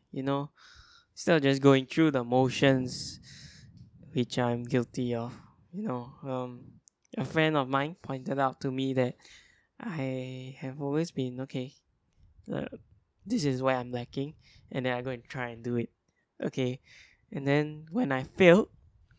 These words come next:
it was never, uh, like, eh, why did I fail? Usually when I fail, I just, "Okay, I failed, I tried." <laughs>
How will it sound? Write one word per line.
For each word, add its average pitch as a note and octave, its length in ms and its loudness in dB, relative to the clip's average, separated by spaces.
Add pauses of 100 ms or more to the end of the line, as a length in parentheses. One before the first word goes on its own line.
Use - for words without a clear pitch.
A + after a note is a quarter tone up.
(240)
it D3 140 0
was C3+ 340 6
never, C#3+ 320 6 (200)
uh, A#2 400 2
like, A2+ 260 -8 (460)
eh, D#3+ 100 0
why A3 220 2
did D3+ 180 2
I B2 140 -2
fail? C3+ 440 -2 (1400)
Usually D#3+ 360 0
when D3+ 180 4
I B2+ 120 0
fail, D3+ 240 4
I B2+ 160 4
just, B2+ 480 -4 (240)
"Okay, B2 240 -4
I A2+ 160 -10
failed, A#2+ 260 -10
I A#2 120 -8
tried." - 280 -12 (300)
<laughs> F3 100 8